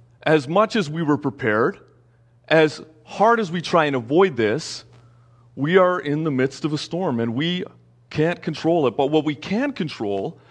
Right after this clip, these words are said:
is how we respond to it. And that is a matter of perspective. The, the second thing that we can see in this passage, a lesson that we can learn, is that storms are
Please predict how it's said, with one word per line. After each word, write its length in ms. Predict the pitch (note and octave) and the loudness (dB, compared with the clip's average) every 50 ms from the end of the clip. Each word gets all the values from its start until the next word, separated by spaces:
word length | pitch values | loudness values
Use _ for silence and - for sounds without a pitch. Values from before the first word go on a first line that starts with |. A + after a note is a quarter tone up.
| _ _ _ _ - - _ _ _ _ - | _ _ _ _ -20 -20 _ _ _ _ -4
is 160 | D3+ C3+ - | -2 -2 -2
how 200 | - C#3+ C#3 C#3 | -2 0 0 0
we 140 | C3 C3+ B2+ | 0 -2 -4
respond 560 | A#2 A#2+ - - - - A#2+ G#2+ A2 A2+ A2 | -6 -8 -8 -10 -10 -6 -6 -6 -6 -6 -10
to 180 | - G#2 G2 | -12 -12 -12
it. 100 | F#2+ F#2 - _ _ _ _ _ _ _ _ _ _ - | -12 -14 -16 _ _ _ _ _ _ _ _ _ _ -6
And 220 | A#2+ A#2+ A2+ G2+ | -4 -4 -2 2
that 460 | A2+ D3+ E3 E3 C#3+ C3 C#3 - - _ _ _ _ _ _ _ _ - | 2 4 4 4 2 -2 -4 -8 -12 _ _ _ _ _ _ _ _ -10
is 120 | A#2+ G#2+ | -8 -6
a 40 | A2 | -4
matter 260 | G#2+ G#2 G2+ G2+ G2+ | -4 -4 -2 -4 -4
of 80 | G2+ - | -6 -8
perspective. 500 | - G2+ - - - G2 - - G2+ - - _ _ _ _ _ _ _ _ _ _ _ _ _ _ _ _ _ _ _ _ _ _ _ _ _ _ _ _ _ _ _ _ _ _ _ _ _ _ _ _ _ _ _ _ F2+ | -12 -14 -10 -8 -8 -8 -8 -12 -16 -16 -18 _ _ _ _ _ _ _ _ _ _ _ _ _ _ _ _ _ _ _ _ _ _ _ _ _ _ _ _ _ _ _ _ _ _ _ _ _ _ _ _ _ _ _ _ -2
The, 120 | A#2+ D#3+ - - - | -2 -2 -2 -2 0
the 100 | D#3 F3 | 0 0
second 360 | E3+ - - C4+ C4 B3+ A#3+ | 2 4 2 2 2 2 0
thing 100 | G#3+ G#3 | 0 2
that 80 | F#3 F3 | 2 2
we 100 | D#3 D#3 | 0 0
can 340 | C#3 D3 B2+ B2 - - - | 0 -2 -2 -2 -4 -10 -12
see 240 | - - - F#3+ F3+ | -8 -4 0 0 2
in 60 | E3 | 2
this 120 | D3 B2+ | 0 0
passage, 520 | - - C#3 C#3 C#3 C#3 - C3 A#2 G#2 - | 0 2 2 4 2 2 0 -6 -8 -6 -2
a 100 | - C3+ | 0 2
lesson 300 | C3+ C#3 D3+ D3+ - D#3 | 4 4 2 2 0 -2
that 40 | D3 | -4
we 120 | C3+ C3+ B2 | -4 -2 -2
can 120 | C#3+ C3 | -2 -2
learn, 240 | B2 B2 B2+ C#3 D3+ | 0 2 2 2 2
is 120 | D3+ B2+ | 2 4
that 220 | D#3 D3+ D3 - C#3 | 4 4 2 0 -4
storms 580 | - - - - F#3+ G3+ A3 A#3+ A3+ F#3+ D3+ | -10 -10 -4 0 2 4 4 4 2 2 2
are 380 | E3+ E3+ D#3+ D3+ D3 C3 - | 2 4 4 4 4 2 0